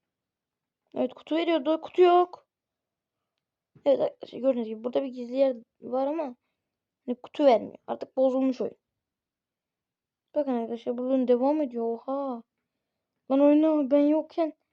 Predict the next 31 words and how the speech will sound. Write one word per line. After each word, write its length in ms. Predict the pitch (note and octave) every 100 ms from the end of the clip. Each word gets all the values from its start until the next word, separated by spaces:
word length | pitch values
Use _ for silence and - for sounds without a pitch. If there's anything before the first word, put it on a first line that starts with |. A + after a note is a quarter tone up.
| _ _ _
neler 360 | C4 C#4+ D#4 F4
neler 420 | D#4+ D#4 D4+ E4+
gelmiş. 600 | C4+ C#4 C4 B3+ B3 _ _ _ _ _ _ _ _ _ _ _ _
Şurada 360 | - A#3 A#3+ A3
boşluk 460 | A3 - - -
mu 100 | C#4+
var? 140 | D4+ C4+
Ha 120 | A3+
yok 280 | A3 G#3+ -
burası. 380 | A3+ A3 - C4+ _ _ _ _ _ _
Şey 300 | - A3+ A3
anladım. 380 | A3+ A3 G#3+ G#3 _ _ _ _ _ -
Gece 240 | A3+ B3+
oldu 240 | B3+ G#3+
bu 100 | G#3+
arada. 260 | G#3+ G#3+ B3
Oğlum 380 | C4 B3 C4 A#3+
gece 260 | A3+ A#3+
buraya 180 | A#3+ B3+
gidilmez 440 | A3+ A3 B3 C#4 _
ki 60 | _
tırsak. 340 | - - B3+ _ _ _ _ _ _ _ _ _ _ _ _ _ -
Aynen 360 | B3 A#3+ A3
gene 200 | B3 B3+
buraya 220 | A#3 A#3+ A3+
çıktık. 300 | - _ A3+
Aynen 280 | G#3+ G#3+
bir 100 | C#4+
ödül 160 | C4 B3
müdül 340 | A3+ A3+ A3
yok. 80 | G#3